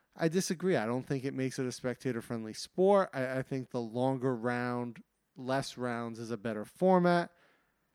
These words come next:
That's just me. Feel free to disagree. Leave a comment. Send me an email. Let me know. Now, in other news, we gotta switch over to One Championship,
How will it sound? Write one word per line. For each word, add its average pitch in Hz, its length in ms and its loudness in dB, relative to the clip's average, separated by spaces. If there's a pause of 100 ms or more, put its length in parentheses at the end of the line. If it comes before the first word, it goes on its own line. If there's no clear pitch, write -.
(120)
That's 151 280 2
just 156 280 0
me. 147 260 2
Feel 143 340 4
free 151 220 4
to 139 100 4
disagree. 135 600 2
Leave 135 240 4
a 139 80 0
comment. 135 560 0
Send 139 180 0
me 143 120 4
an 131 80 4
email. 127 380 2
Let 131 160 0
me 123 140 0
know. 113 380 -4 (1300)
Now, 139 480 4
in 147 220 0
other 233 260 6
news, 143 480 6
we 139 80 0
gotta 156 160 4
switch 160 260 -2
over 147 200 4
to 139 100 4
One 131 240 2
Championship, 143 840 0